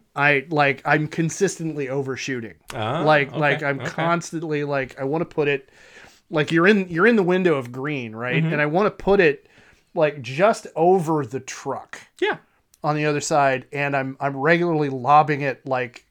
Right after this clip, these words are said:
Speaker 1: across the alley
Speaker 2: <laughs>
Speaker 1: and, and, like, outside the battle space because, like, well, you know, nobody actually goes out there.
Speaker 2: Right.
Speaker 1: You know? But, uh, yeah.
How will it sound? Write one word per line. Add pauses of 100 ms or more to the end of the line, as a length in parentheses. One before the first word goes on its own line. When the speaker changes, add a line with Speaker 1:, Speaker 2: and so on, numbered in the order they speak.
Speaker 1:
across
the
alley (100)
Speaker 2:
<laughs>
Speaker 1:
and,
and,
like,
outside
the
battle
space
because,
like,
well,
you
know, (120)
nobody
actually
goes
out
there.
Speaker 2:
Right. (200)
Speaker 1:
You
know? (520)
But,
uh,
yeah.